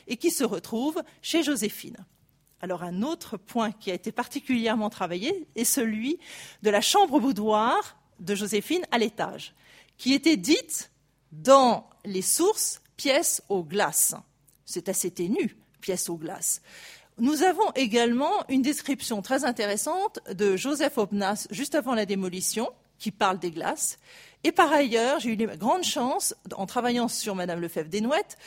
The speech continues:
de s'apercevoir qu'en dix-huit cent six, Madame Lefebvre-Desnouettes avait fait plusieurs démarches pour récupérer les glaces. Donc, avec ces trois fi-, points, nous avions la certitude que la pièce était bien dotée de glaces. En plus,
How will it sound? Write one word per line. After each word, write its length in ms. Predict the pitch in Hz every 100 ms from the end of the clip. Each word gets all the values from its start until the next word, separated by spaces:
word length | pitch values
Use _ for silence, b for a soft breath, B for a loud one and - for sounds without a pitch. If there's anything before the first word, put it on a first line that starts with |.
| B -
de 80 |
s'apercevoir 720 | - 339 330 - 339 247 220 -
qu'en 120 | 202
dix-huit 260 | 247 277
cent 200 | - 196
six, 320 | 196 330 359 233
Madame 360 | 220 214 208
Lefebvre-Desnouettes 840 | 185 190 170 160 202 220 311 - - B B
avait 140 | 220
fait 160 | - 240
plusieurs 380 | 330 269 285 208
démarches 480 | 240 247 302 -
pour 200 | - 196
récupérer 580 | 170 370 - - 311 320
les 120 | 226
glaces. 500 | 156 190 165 - - - B B
Donc, 240 | 240 226 -
avec 220 | 247 226 -
ces 140 | 170
trois 320 | - 247 339 -
fi-, 200 | - - _ _ -
points, 320 | 202 190 359 190
nous 220 | 220 226
avions 180 | 214 233
la 100 | 185
certitude 600 | - 370 262 - 311 -
que 100 | 202
la 100 | 214
pièce 320 | 226 262 233
était 160 | -
bien 180 | 165 294
dotée 360 | 226 233 285 294
de 120 | 202
glaces. 500 | 151 190 165 - - _ _ _ _ b b b -
En 140 | 247
plus, 500 | 220 277 349 - -